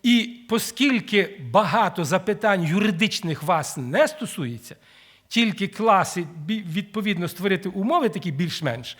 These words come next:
і може бути початкова школа до четвертого класу, може бути школа, така в нас неповна, до дев'ятого класу. І нас жмуть: «Вінниця, давайте до одинадцятого». Я кажу: «Куди? Ну, просто класів не вистачає».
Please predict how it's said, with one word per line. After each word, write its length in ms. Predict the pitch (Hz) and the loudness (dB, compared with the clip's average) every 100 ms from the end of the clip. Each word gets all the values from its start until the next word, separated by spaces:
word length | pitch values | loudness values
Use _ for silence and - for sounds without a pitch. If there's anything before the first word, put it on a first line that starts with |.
| - - - - - | -14 -14 -14 -12 0
і 140 | 320 | 2
може 260 | 339 294 277 | 4 4 2
бути 220 | 285 262 | -2 -4
початкова 540 | 240 220 - 170 131 | -6 -8 -6 -6 -6
школа 300 | 117 147 131 | -8 -8 -6
до 120 | 147 | -6
четвертого 440 | 220 190 143 - 117 | -6 -2 -4 -4 -12
класу, 320 | 110 - - | -12 -16 -10
може 340 | 160 160 185 208 | -2 0 0 -2
бути 240 | 240 247 | -4 -6
школа, 380 | - 247 240 233 | -4 -2 0 0
така 220 | 214 233 | -2 -2
в 60 | 214 | -2
нас 140 | 214 | -2
неповна, 380 | 220 - 220 202 | -4 -2 -2 -2
до 100 | 202 | -4
дев'ятого 460 | 190 147 127 120 | -4 -4 -6 -10
класу. 360 | 117 113 110 - - - - - | -14 -16 -16 -20 -20 -18 -18 0
І 120 | 190 | 4
нас 260 | 220 196 156 | 4 2 0
жмуть: 360 | 190 226 175 | 0 2 0
«Вінниця, 460 | 175 311 311 269 294 | 2 4 4 2 4
давайте 440 | 277 277 277 262 | 6 6 6 4
до 120 | 220 | 2
одинадцятого». 680 | 233 190 160 123 - 135 117 - - - - _ - | 2 4 2 0 -6 -8 -8 -12 -20 -20 -20 _ -10
Я 100 | 135 | -4
кажу: 260 | 185 156 - | -2 -2 0
«Куди? 380 | 240 156 131 98 - _ _ _ _ _ _ _ - | 0 0 -2 -4 -16 _ _ _ _ _ _ _ -6
Ну, 140 | 226 | -4
просто 300 | 208 262 302 | -2 -4 -4
класів 420 | - 320 233 208 | 0 2 2 0
не 100 | 175 | -2
вистачає». 500 | 147 - 117 - 98 | -4 -6 -12 -18 -18